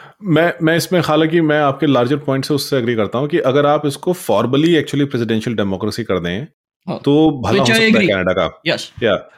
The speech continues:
Speaker 1: क्योंकि उसमें, उसमें देखो, अभी जो फिलहाल आपके एमपी हैं, वो पावरलेस हैं।
Speaker 2: हम्म।
Speaker 1: लेकिन अगर यहाँ पे सेनेटर स्टाइल
Speaker 2: हाँ।
Speaker 1: पावर वेस्ट हो जाए लोगों के अंदर कि हर एक
Speaker 2: बिल्कुल।
Speaker 1: प्रोविंस को इतनी सीट on the table मिलेंगी,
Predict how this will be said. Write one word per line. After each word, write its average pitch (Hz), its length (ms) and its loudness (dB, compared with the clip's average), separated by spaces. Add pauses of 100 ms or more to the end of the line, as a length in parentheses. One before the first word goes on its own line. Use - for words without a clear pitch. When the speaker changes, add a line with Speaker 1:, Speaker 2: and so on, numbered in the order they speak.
(140)
Speaker 1:
क्योंकि 165 180 0
उसमें, 175 640 2
उसमें 156 280 0
देखो, 165 240 2 (180)
अभी 131 200 2
जो 170 120 4
फिलहाल 135 300 2
आपके 131 220 0
एमपी 120 280 0
हैं, 165 140 0
वो 165 120 0
पावरलेस 90 520 -2
हैं। 80 80 -8
Speaker 2:
हम्म। - 580 -16
Speaker 1:
लेकिन 156 220 2
अगर 151 220 2
यहाँ 135 220 2
पे 156 160 0
सेनेटर 123 360 0
स्टाइल 127 520 0 (160)
Speaker 2:
हाँ। 143 80 0
Speaker 1:
पावर 110 200 2
वेस्ट 107 340 -4
हो 117 140 0
जाए 110 160 2
लोगों 107 200 4
के 113 100 -4
अंदर 104 200 -2
कि 156 120 -4
हर 127 60 2
एक 110 40 0
Speaker 2:
बिल्कुल। 127 180 -2
Speaker 1:
प्रोविंस 110 280 0
को 139 300 0 (140)
इतनी 123 240 -2
सीट 120 220 -2
on 110 60 0
the 107 120 0
table 104 180 2
मिलेंगी, 98 380 0